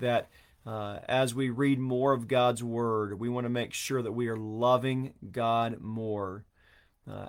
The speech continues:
ask the Lord to increase not only your knowledge, but your love for Him, your,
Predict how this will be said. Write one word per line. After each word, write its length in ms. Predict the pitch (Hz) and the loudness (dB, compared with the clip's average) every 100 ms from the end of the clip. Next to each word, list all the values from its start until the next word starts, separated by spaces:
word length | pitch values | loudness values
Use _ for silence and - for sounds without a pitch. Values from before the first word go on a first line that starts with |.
| - | 0
ask 380 | 127 139 131 - | 4 4 2 0
the 140 | 151 | 0
Lord 420 | 131 127 127 120 | 2 2 4 2
to 200 | - 131 | -2 -4
increase 920 | 117 110 - - 139 147 135 - - | -4 -6 -12 -4 0 2 4 2 0
not 180 | 135 131 | 0 0
only 240 | 123 135 135 | 0 0 2
your 140 | 127 | 0
knowledge, 640 | 123 120 123 123 110 104 | 0 4 4 4 2 -2
but 140 | - 107 | -8 -4
your 140 | 120 | -4
love 500 | 117 110 117 120 123 | -4 -2 4 4 4
for 200 | - 120 | 0 -6
Him, 420 | 110 110 101 98 | -6 -6 -8 -8
your, 220 | 107 107 | -6 -8